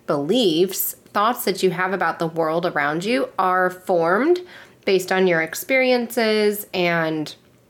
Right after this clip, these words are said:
what happens to you. Maybe you didn't have some exposure to a big trauma, but you could have had something happen as simple as being shot down after asking another child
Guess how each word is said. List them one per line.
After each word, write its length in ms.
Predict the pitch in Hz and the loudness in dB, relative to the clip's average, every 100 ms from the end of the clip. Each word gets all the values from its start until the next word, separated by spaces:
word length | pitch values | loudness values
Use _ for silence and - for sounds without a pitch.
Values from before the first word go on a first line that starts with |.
| _ _ _ _ - | _ _ _ _ -10
what 220 | 170 165 | -4 -4
happens 560 | - 180 185 196 196 - | -2 -2 0 0 0 -2
to 100 | 202 | -2
you. 400 | 185 180 180 180 - - - _ | 0 2 0 -2 -12 -20 -20 _
Maybe 240 | 226 226 | -2 0
you 220 | 226 208 190 | 0 -2 0
didn't 280 | 214 208 | 0 0
have 420 | - 208 196 190 190 | -4 -4 -2 -2 0
some 200 | 196 185 | 2 2
exposure 720 | 170 - - 185 196 190 175 | 2 -2 0 2 2 0 0
to 240 | 175 202 | 0 2
a 60 | 170 | 2
big 320 | 170 165 156 | 2 0 0
trauma, 680 | - 254 349 233 147 151 - - - - _ | -6 0 2 2 0 -2 -6 -16 -20 -20 _
but 200 | 240 247 | -2 0
you 120 | 294 | -2
could 160 | 285 349 | 0 0
have 80 | 349 | 0
had 260 | 311 285 | -2 0
something 320 | - 269 254 | 0 0 0
happen 640 | 214 240 294 - 208 202 214 | 0 -2 -2 0 2 2 0
as 280 | 190 202 - | 0 -2 0
simple 520 | 226 226 233 220 220 | -2 0 0 0 0
as 560 | - 190 185 180 180 180 | 0 0 2 0 -2 -4
being 720 | - 180 175 170 165 160 165 | 0 2 2 0 -2 -2 -4
shot 400 | - 175 160 - | -4 -2 -2 -2
down 520 | 175 147 156 165 165 - | -2 0 0 0 -2 -4
after 360 | 156 147 - | -6 -4 -2
asking 580 | 151 151 147 - 165 160 | -2 -2 -4 -2 -2 0
another 440 | - 165 156 156 160 | -2 -2 -2 -2 -2
child 500 | - 151 147 151 | -2 -2 0 -2